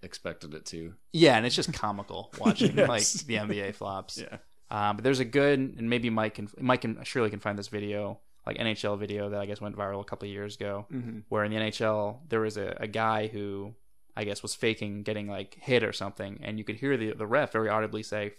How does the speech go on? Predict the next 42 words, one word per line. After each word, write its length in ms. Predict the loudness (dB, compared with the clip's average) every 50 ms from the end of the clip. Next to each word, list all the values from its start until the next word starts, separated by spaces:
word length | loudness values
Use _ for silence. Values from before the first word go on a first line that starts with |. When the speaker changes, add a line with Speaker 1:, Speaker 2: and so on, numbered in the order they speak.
| 0 2
Speaker 2:
"Fuck 220 | 2 2 2 0
you, 140 | -2 0 0
you're 160 | 0 0 2
getting 220 | 2 2 2 2
an 80 | -2 -4
embellishment." 680 | -6 -4 -2 0 0 0 0 -2 -4 -6 -8 -8 -8 -6
<laughs> 40 | 0
Speaker 3:
<laughs> 20 | 4
Speaker 2:
And 1160 | 4 4 4 6 4 6 6 6 6 8 6 6 4 2 -2 -4 -4 -4 -10 -10 -4 0 0
he 40 | 2
keeps 220 | 2 2 0 0 0
him, 80 | 0
like, 100 | 0 0 0
right 300 | 0 0 2 2 4 2
in 100 | 2 -2
the 80 | -4 -4
box, 380 | -4 -4 -4 -4 -6 -8 -8
and 120 | -8 -6 -6
it, 120 | -4 0
it 60 | 2
was 200 | 4 4 4 4 6
really 260 | 6 6 6 6 4
good. 440 | 2 2 2 2 2 2 -2 -8 -12 -14 -16 -20 -20 -20 -20 -20 -20 -20 -20 -16 -10 -8
And, 220 | -8 -6 -6 -6
uh, 60 | -8 -8
you 100 | -6 -6
know, 80 | -6
I'm, 180 | -6 -6 -6 -6
so 120 | -6 -4 -4
I 40 |
appreciate 560 | -4 -6 -4 -4 -4 -2 -2 -2 -2 -2 -2 -4
Speaker 3:
Yeah. 120 | -4 -4
Speaker 2:
the, 60 | -4
that 160 | -4 -6 -8 -4
kind 180 | -4 -4 -4
of 80 | -4 -6
language 340 | -6 -8 -6 -6 -8 -8 -10
from 120 | -10 -12 -10
the 60 | -8
referee. 400 | -10 -10 -10 -10 -10 -10 -10 -12 -16 -20 -20 -20 -20 -14 -6
Speaker 3:
Yeah, 240 | 0 4 4 4 4
so 760 | 2 2 4 4 6 6 4 4 2 0 -2 -6 -10 -12 -12